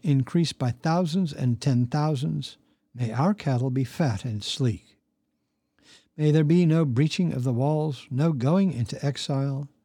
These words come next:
no wailing in the public squares.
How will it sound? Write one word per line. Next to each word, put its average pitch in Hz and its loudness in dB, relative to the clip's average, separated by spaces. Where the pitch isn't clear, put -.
no 139 2
wailing 180 2
in 170 0
the 175 2
public 156 -2
squares. - -6